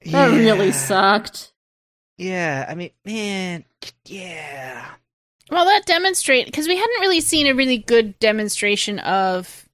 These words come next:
Speaker 3: the
Speaker 1: How much
Speaker 3: consequences
Speaker 1: control he
Speaker 3: of,
Speaker 1: had.
Speaker 3: right, of this control. 'Cause we saw
Speaker 2: Yeah.
Speaker 3: Yelena be freed from it, but not what it's capable of
Speaker 2: The,
Speaker 3: on
Speaker 2: yeah,
Speaker 3: the oth-,
Speaker 2: the,
Speaker 3: on the
Speaker 2: the
Speaker 3: flip side.
Speaker 2: the limits of,
Speaker 3: Yeah.
Speaker 2: uh, uh, just how much control there is. It's like, "I can make you kill yourself."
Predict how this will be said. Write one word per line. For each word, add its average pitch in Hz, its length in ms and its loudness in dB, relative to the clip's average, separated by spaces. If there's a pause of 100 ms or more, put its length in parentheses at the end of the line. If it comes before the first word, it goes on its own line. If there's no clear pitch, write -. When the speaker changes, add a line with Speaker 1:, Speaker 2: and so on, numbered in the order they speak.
(640)
Speaker 3:
the 208 280 2
Speaker 1:
How 190 120 4
much 220 180 4
Speaker 3:
consequences 220 340 2
Speaker 1:
control 202 200 4
he 226 100 2
Speaker 3:
of, 202 140 6
Speaker 1:
had. 208 300 2 (440)
Speaker 3:
right, 175 420 -4
of 196 140 0
this 190 220 -4
control. 139 560 -8 (400)
'Cause 233 160 -2
we 247 80 2
saw 277 240 4
Speaker 2:
Yeah. 254 160 4
Speaker 3:
Yelena 226 280 2
be 180 140 -6
freed 262 460 -2
from 208 200 0
it, 180 140 -4
but 175 160 0
not 208 340 0
what 196 360 0
it's - 200 -8 (260)
capable 202 540 -2
of 127 380 -6
Speaker 2:
The, 135 140 -4
Speaker 3:
on 123 80 2
Speaker 2:
yeah, 110 140 0
Speaker 3:
the 185 160 -4
oth-, 165 80 -4
Speaker 2:
the, - 60 -8
Speaker 3:
on - 140 -4
the 113 60 -4
Speaker 2:
the 113 60 -6
Speaker 3:
flip 180 180 -6
side. - 320 -12 (420)
Speaker 2:
the 120 200 -8
limits 120 720 -6
of, 120 200 -6
Speaker 3:
Yeah. 113 160 -6
Speaker 2:
uh, 107 520 -6
uh, - 20 -8
just 139 360 -2
how 120 180 0
much 117 260 -4
control 117 360 -6
there 113 180 -2
is. 110 180 -4
It's 98 160 -12
like, 104 240 -8
"I 139 100 -6
can 170 200 -6
make 165 200 -6
you 165 100 -8
kill 185 200 -6
yourself." 101 500 -8